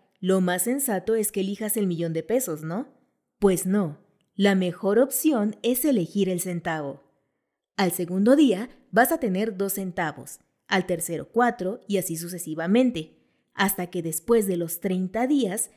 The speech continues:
tendrás cerca de diez millones de pesos. Pero, ¿por qué? Si al principio se ven cifras pequeñas, pues sí, son números pequeños al principio, pero conforme los vamos multiplicando, se transforman en cifras grandes.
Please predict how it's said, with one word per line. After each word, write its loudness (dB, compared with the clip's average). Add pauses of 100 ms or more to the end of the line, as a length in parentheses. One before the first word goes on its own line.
(300)
tendrás 4
cerca -2
de 2 (140)
diez 0
millones -2
de -6
pesos. -8 (400)
Pero, 0
¿por -6
qué? 0 (300)
Si 2
al 4
principio 0
se 0
ven 0
cifras -8
pequeñas, -2 (420)
pues 4
sí, -2
son 2
números 2
pequeños -6
al -4
principio, -4 (440)
pero 4
conforme -2
los -6
vamos 0
multiplicando, 0 (220)
se 2
transforman -2
en -2
cifras -2
grandes. -6